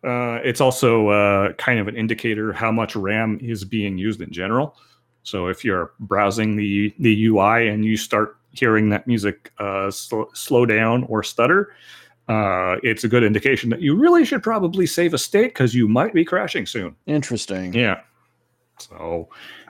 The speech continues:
Speaker 1: um, but again, that's, uh, doesn't seem to happen too often, uh, at least lately. These last few updates have been a little bit more stable. Uh,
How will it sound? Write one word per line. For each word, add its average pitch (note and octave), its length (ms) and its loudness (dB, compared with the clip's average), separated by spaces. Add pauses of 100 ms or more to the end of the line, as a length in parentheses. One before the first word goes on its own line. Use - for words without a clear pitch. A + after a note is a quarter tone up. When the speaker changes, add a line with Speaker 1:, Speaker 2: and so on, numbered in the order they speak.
Speaker 1:
um, B2+ 560 -2 (1160)
but G#2 240 0
again, G#2+ 360 0
that's, A2 380 0
uh, G#2+ 220 4 (260)
doesn't G3+ 400 0
seem E3 260 -4
to B2+ 80 -6
happen C3 640 0 (140)
too A#2+ 280 -2
often, C3+ 460 0 (300)
uh, G#2 340 -2 (320)
at - 80 -14
least A2+ 240 -2 (200)
lately. C#3 340 -2
These G2+ 220 -4
last G#2 220 -2
few F#2 160 -2
updates A#2 240 -2
have G#2+ 80 -8
been G2 120 -4
a F2 60 -8
little F#2 180 -8
bit F#2 160 -8 (300)
more F#2+ 180 -8
stable. A2 420 -6 (640)
Uh, F2+ 460 -4